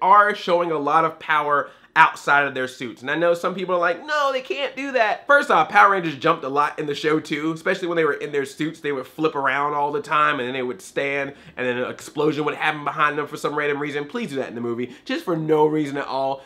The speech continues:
Just have the Power Rangers standing, and then an explosion just happens behind them, and they kinda look back and go, "Well, what just happened?" <laughs> I need that. I'm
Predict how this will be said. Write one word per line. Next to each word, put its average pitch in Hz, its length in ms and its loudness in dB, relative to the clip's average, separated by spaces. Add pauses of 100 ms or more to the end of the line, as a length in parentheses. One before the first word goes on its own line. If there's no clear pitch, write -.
Just 240 140 -4
have 202 140 0
the 180 80 -4
Power 156 300 2
Rangers 143 160 -8
standing, 147 340 -2
and 143 100 -8
then 143 80 -6
an 131 60 -4
explosion 139 580 -4
just 123 140 -8
happens 131 300 -4
behind 127 320 -2
them, 117 100 -6 (220)
and 143 80 -4
they 135 60 -6
kinda 151 200 -2
look 139 160 -4
back 143 140 0
and 139 100 -4
go, 127 220 0 (420)
"Well, - 160 -12
what 165 140 -4
just 165 140 -12
happened?" 131 300 -6 (120)
<laughs> - 420 0
I 165 80 4
need 202 240 0
that. 190 400 4
I'm 359 180 12